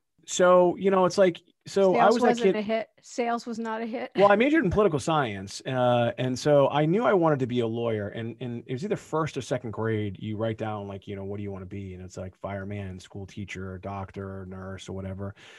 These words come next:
Speaker 1: I wrote down lawyer. Like, I don't even know how I knew what that was. Probably because I had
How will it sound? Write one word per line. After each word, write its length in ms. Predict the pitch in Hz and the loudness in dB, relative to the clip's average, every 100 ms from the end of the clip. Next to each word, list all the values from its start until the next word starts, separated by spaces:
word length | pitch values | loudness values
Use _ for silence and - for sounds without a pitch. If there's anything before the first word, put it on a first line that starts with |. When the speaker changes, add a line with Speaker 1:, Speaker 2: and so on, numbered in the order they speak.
| - | -6
Speaker 1:
I 80 | - | 0
wrote 140 | 190 208 | 0 2
down 240 | 190 117 | 0 0
lawyer. 400 | 101 135 95 90 | -2 -2 -2 -4
Like, 180 | 104 - | -6 -6
I 120 | 107 135 | -4 -2
don't 140 | 151 | -2
even 220 | 156 143 | -2 -2
know 240 | 131 135 123 | 0 0 0
how 260 | 120 120 | 0 0
I 60 | 117 | -2
knew 180 | 113 117 | -4 -6
what 160 | 110 | -4
that 160 | 107 98 | -4 -2
was. 280 | 127 113 - | 0 -2 0
Probably 340 | 143 170 143 | 0 2 0
because 340 | 120 107 110 | -2 -4 -4
I 80 | 104 | -4
had 280 | 101 104 | -4 -6